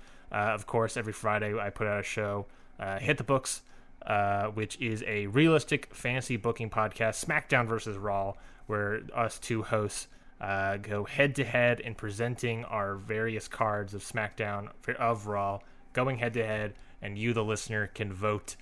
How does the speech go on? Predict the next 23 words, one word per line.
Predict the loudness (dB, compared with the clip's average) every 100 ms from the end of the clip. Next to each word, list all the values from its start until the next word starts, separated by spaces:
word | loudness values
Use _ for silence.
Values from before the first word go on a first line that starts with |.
| -16 -16 -8
and | -6
decide | -4 0 2 4
which | 4 2
card | 6 6 6
was | 2
better, | 4 6 6 2 -4 -18 -20 -20 -18 -10
and, | -8 -6 -6 -6 -8 -10 -14 -8
uh, | -6 -4 -6 -4
that | -4 -4 -4
card | 2 2 2
will | -2
then | -2 -2
get | -4 0
to | 2 2 2 0
mess | 2 2 0 -2
with | -2 -2 0
the | 2 2
other | 2 0
person's | -2 -2 -2 -4 -4 -8
card | 0 2 2 0
next | -8 -6
week. | -6 -6 -8 -16 -20 -2
Anyways, | 2 4 4 2